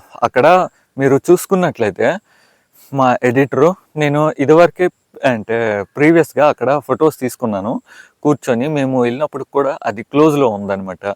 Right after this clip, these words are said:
అంటే మేము ఆ రోజు వెళ్ళినప్పుడు కూడా చాలా లేట్ అయిపోయాము. So, clo-, అంటే విజిటింగ్ అవర్స్ కంప్లీట్ అయిపోయిందనమాట. అక్కడ ఉన్న గ్రిల్స్ కూడా, అంటే జనాలు వెయిట్కి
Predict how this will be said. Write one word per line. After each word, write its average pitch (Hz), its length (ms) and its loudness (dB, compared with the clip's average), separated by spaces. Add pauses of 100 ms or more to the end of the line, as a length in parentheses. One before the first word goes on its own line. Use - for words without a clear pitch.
(400)
అంటే 120 200 -2
మేము 123 260 0
ఆ 113 80 2
రోజు 120 280 0
వెళ్ళినప్పుడు 127 580 -2
కూడా 131 220 -4
చాలా 120 260 -2
లేట్ 120 260 -4
అయిపోయాము. 120 500 -6 (420)
So, 151 40 4 (140)
clo-, 131 300 -2
అంటే 123 340 0 (320)
విజిటింగ్ 117 420 -4
అవర్స్ 117 280 0
కంప్లీట్ 120 340 -4
అయిపోయిందనమాట. 98 540 -6 (580)
అక్కడ 113 240 -2
ఉన్న 117 300 0
గ్రిల్స్ 127 440 0
కూడా, 160 460 2 (440)
అంటే 113 560 0 (120)
జనాలు 143 600 2
వెయిట్కి 123 720 0